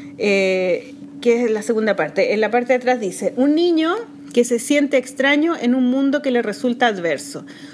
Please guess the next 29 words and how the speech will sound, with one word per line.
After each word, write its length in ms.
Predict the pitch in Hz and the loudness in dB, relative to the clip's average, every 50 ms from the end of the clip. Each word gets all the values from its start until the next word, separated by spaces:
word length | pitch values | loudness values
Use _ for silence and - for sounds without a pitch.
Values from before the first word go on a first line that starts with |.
| - - | -10 -2
Un 220 | 220 233 240 247 | 2 2 4 4
niño 260 | 247 262 262 262 262 254 | 4 2 2 0 0 0
que 140 | 247 226 | 0 0
canta 280 | 214 240 233 233 - 226 | 2 0 0 2 0 -2
Yuri 360 | 214 185 247 262 277 262 294 277 | 0 0 0 0 2 2 2 2
mientras 340 | 269 254 240 - - 202 202 | 2 0 0 -2 -4 -6 -2
juega 280 | - 240 233 233 233 | 0 2 2 2 0
con 140 | 220 226 220 | 0 -2 -4
sus 180 | - 220 - - | -4 -4 -4 -4
amigos 400 | 196 202 214 226 233 254 247 - - | -4 -2 0 0 0 0 -2 -4 -2
al 120 | - 277 | -2 -2
Festival 420 | 269 214 269 247 220 220 220 240 233 | 0 0 0 2 4 2 2 2 2
de 80 | 214 214 | 2 2
Viña, 480 | 233 247 247 214 196 180 165 151 175 - | 2 2 2 2 0 -2 -4 -6 -6 -2
que 120 | - 208 202 | 0 2 2
le 80 | 202 | 2
gustan 340 | 190 208 226 254 277 247 247 | 2 0 0 2 2 2 2
las 160 | 233 233 208 | 2 0 2
Barbies 460 | 196 214 233 247 254 262 285 285 285 - | 0 0 2 2 2 0 -2 -2 -2 -2
y 80 | 220 233 | -4 0
Rafaela 540 | 208 226 226 226 - 208 196 214 220 226 208 | 0 0 0 0 -2 0 0 2 0 0 0
Carrá, 360 | 220 208 180 165 156 151 139 - - - - - - | 0 0 0 0 -2 -2 -4 -8 -16 -18 -18 -6 -4
y 120 | 214 196 | -4 -4
cuyo 360 | - - 247 247 226 240 233 - | 0 0 0 2 4 2 2 2
auto 480 | - 240 247 262 247 247 254 254 - - | 0 0 0 0 0 0 -2 -2 -2 -4
secretamente 760 | - - 220 - 240 233 262 269 285 277 277 277 247 285 277 | -4 -4 -4 0 0 0 0 2 0 0 0 0 -2 -2 -2
favorito, 720 | - 226 202 196 196 196 233 254 247 - 320 330 330 - - - - - - | 0 0 0 0 0 0 -2 -4 -2 -2 -4 -4 -4 -6 -12 -18 -20 -6 -4
y 100 | 220 208 | -4 -2
cuyo 360 | - 247 247 233 127 - | 0 -2 -2 0 -2 -6